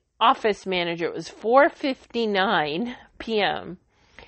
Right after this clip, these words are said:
and my two coworkers had already packed up their stuff, and they were close to the exit door. I was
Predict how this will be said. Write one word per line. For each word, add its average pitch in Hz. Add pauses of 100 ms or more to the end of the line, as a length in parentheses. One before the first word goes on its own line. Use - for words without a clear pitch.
(400)
and 202
my 202
two 240
coworkers 196
had 202
already 185
packed -
up -
their 190
stuff, 202
and 196
they 185
were 185 (200)
close 247
to 233
the 180
exit 185
door. 175 (500)
I 349
was 233